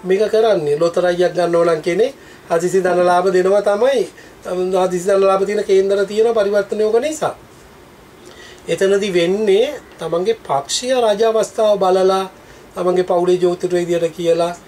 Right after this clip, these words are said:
ලොතරැයියක් අරන් බැලුවා. එදාට ඔයාට රුපියල් විස්සක් හරි ඔබට තියෙන්න පුළුවන්. ඒව පොඩ්ඩක් අත්දැකීම් බලලා ඉතින් අපි අපිට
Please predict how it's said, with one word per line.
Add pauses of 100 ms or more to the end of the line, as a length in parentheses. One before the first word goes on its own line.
(220)
ලොතරැයියක්
අරන්
බැලුවා.
එදාට
ඔයාට
රුපියල්
විස්සක්
හරි
ඔබට
තියෙන්න
පුළුවන්. (480)
ඒව
පොඩ්ඩක්
අත්දැකීම්
බලලා
ඉතින්
අපි
අපිට